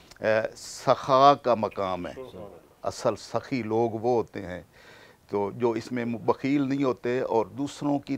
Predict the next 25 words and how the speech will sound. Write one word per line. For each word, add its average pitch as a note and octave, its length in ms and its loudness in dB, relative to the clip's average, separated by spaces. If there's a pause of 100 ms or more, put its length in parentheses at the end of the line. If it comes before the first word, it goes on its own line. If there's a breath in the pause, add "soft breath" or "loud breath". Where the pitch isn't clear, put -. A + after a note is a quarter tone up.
तारीफ़ B2 520 0 (120)
करना C#3+ 560 4 (500 soft breath)
जो A2 120 2
है A2 80 6
ना C3 120 0
वो A#2+ 160 0 (140)
अपने D#3 360 4
लिए D#3 320 4
किसी C#3+ 560 0 (420 loud breath)
बुखल D3 360 4
की C#3+ 160 -2
वजह B2 320 2
से A#2+ 200 0 (480 soft breath)
उसमें C3 420 -2 (160)
पीछे F3 360 2
हटने C3+ 360 0
की C#3+ 140 -4
कोशिश A#2+ 400 0
नहीं C#3 140 0
करते A2 400 -2
बल्कि B2+ 300 0
उसमें C#3 320 -4 (100)
आगे D#3+ 260 2
होते G#2 320 -2
हैं। D#2+ 140 -10